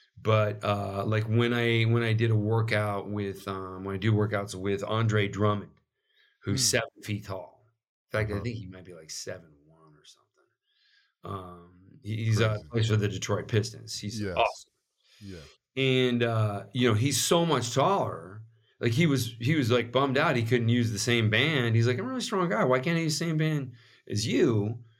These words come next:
Speaker 1: And then, like, he kinda stopped himself. He's like, "Oh, 'cause I'm stretching it further."
Speaker 2: Hmm.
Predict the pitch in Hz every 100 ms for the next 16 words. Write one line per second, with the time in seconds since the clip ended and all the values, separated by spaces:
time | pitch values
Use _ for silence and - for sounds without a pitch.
0 | _ _ _ - 139 156 147 147 143 139
1 | 233 170 - 165 147 131 113 113 110 98
2 | 104 107 160 107 104 110 107 - 208 233
3 | 104 82 - 82 76 65 - _ _ _
4 | 107 107 92